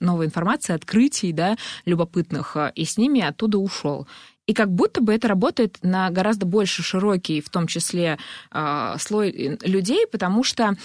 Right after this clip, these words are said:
а, внимание твое, оно переключается все время и позволяет тебе сохранять вот какой-то, да, такой интерес, потому что здесь у тебя вот это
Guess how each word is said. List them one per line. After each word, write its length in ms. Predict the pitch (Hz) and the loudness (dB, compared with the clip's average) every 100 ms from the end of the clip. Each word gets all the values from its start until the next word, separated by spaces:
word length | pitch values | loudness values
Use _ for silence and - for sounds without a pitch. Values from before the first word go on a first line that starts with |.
| - - - | -16 -18 -6
а, 800 | 175 180 180 185 180 180 180 175 - _ - | -2 0 0 2 2 2 2 0 -4 _ 0
внимание 580 | 196 214 247 339 233 175 | 4 6 6 4 2 2
твое, 460 | 170 165 165 277 453 - _ _ 175 | -2 0 2 2 0 -6 _ _ 0
оно 240 | 175 233 | 4 4
переключается 600 | 240 208 214 277 415 220 | 4 2 2 0 0 -2
все 160 | - 175 | -4 -4
время 340 | 165 143 - - | -2 -4 -4 -2
и 180 | 190 - - | -2 -2 -4
позволяет 420 | 185 196 277 247 | 0 2 2 0
тебе 440 | - 165 214 240 | -2 2 2 2
сохранять 840 | 190 - 185 180 170 170 190 202 - | 0 -4 -6 -2 -2 0 0 0 -2
вот 100 | 170 | -6
какой-то, 340 | 165 165 160 | -4 -4 -4
да, 140 | 151 180 | -2 -2
такой 240 | 175 160 | -2 -2
интерес, 300 | 156 175 254 | -2 -2 -4
потому 140 | - | -6
что 60 | 160 | -6
здесь 200 | 165 - | -4 -4
у 40 | |
тебя 160 | 160 147 | -4 -4
вот 160 | 143 226 | 0 0
это 280 | 339 226 | 2 0